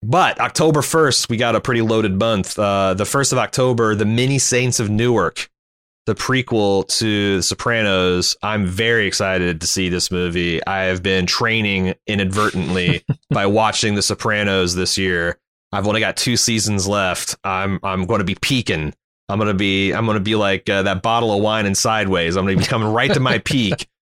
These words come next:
Speaker 1: October first for The Many Saints of Newark. Uh, October eighth, No Time to Die.
Speaker 2: There we go.
Speaker 1: Finally!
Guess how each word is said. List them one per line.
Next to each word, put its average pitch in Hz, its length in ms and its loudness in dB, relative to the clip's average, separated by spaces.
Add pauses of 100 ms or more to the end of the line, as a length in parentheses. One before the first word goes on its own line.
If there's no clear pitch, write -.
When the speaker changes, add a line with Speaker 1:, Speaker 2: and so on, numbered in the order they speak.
(220)
Speaker 1:
October 131 500 2
first 143 400 2
for 135 100 2
The 117 80 2
Many 120 240 2
Saints 113 320 0
of 110 80 0
Newark. 104 420 2 (420)
Uh, - 40 0 (260)
October 151 420 2
eighth, 147 300 2
No 165 220 4
Time 208 340 2
to 170 80 4
Die. 143 640 4
Speaker 2:
There 110 260 4
we 104 100 2
go. 92 40 0
Speaker 1:
Finally! 294 1120 4